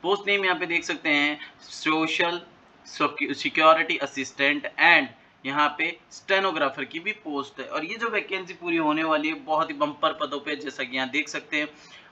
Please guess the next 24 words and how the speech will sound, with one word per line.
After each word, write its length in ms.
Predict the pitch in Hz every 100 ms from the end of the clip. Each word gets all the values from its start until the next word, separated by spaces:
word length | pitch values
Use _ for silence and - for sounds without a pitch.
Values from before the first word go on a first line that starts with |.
| -
अट्ठाईस 680 | 175 - - 190 196 - -
सौ 100 | - - _ _ _ _ _ _ _ _ _
मतलब 460 | 135 139 151 170 - - - - 131
दो 220 | 185 202
हज़ार 500 | 180 170 165 - -
आठ 300 | 127 151 170
सौ 320 | - 139 143 - _
उनसठ 480 | 160 190 190 - 202 - -
post 340 | 139 135 -
है 60 | 123
दोस्तों। 680 | 120 120 - - _ - 170
okay, 180 | 196 185 - - - - 131
Job 320 | 123 175 190
location 360 | 196 190 180
की 80 | 175
बात 240 | 165 160 160
करें 140 | 160
all 220 | 160 147 151
over 180 | 147
India 260 | 147 143 151
रहने 240 | 143 135
वाली 260 | 151 151 151
है 60 | 156
आपकी। 380 | 151 - 156